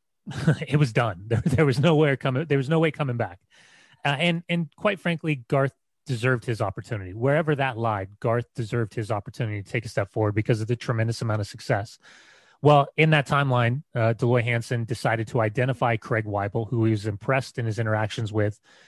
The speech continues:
to become some version of a general manager. Uh, and this is sink or swim time, right? You gotta cannonball into the head offices in New York, figure out all these crazy mechanisms, figure out these salary budgets. I don't call them caps 'cause there's no such thing as a cap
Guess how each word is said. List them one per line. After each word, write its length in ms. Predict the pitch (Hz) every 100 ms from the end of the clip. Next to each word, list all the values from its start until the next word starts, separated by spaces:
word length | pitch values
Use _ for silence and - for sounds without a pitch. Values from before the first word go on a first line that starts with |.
| _ _
to 400 | - 131 123 117
become 680 | 113 123 - - 131 131 127 _ _ _ _ -
some 280 | - 196 170
version 320 | 165 147 147
of 80 | 127
a 40 |
general 300 | 120 120 110
manager. 500 | 104 92 95 - - _ -
Uh, 220 | 120 113
and 160 | 123 135
this 160 | 180
is 120 | 170
sink 240 | - 180 165
or 80 | 139
swim 260 | 170 143
time, 240 | - 98 95
right? 260 | 117 156
You 120 | 139
gotta 180 | 156 127
cannonball 640 | - - 170 170 170 170 151
into 460 | 143 - 135 120
the 60 | 113
head 180 | 147 143
offices 440 | 123 123 - 113
in 120 | 117
New 80 | 113
York, 320 | 113 113 - _ - _ _ -
figure 220 | 175 160
out 120 | 147
all 200 | 143 185
these 240 | 175 147
crazy 560 | - - 180 196 165 165
mechanisms, 640 | 139 120 117 107 104 117 -
figure 280 | 156 156
out 140 | 151 147
these 200 | 127 113
salary 480 | - 135 143 135 120
budgets. 460 | 110 110 120 117
I 80 | 113
don't 180 | 113 131
call 160 | 135
them 100 | 127
caps 340 | 120 104 98 -
'cause 140 | 104
there's 160 | 95 90
no 100 | 110
such 280 | - 120 -
thing 160 | 117
as 100 | 104
a 60 | 101
cap 340 | - 101 -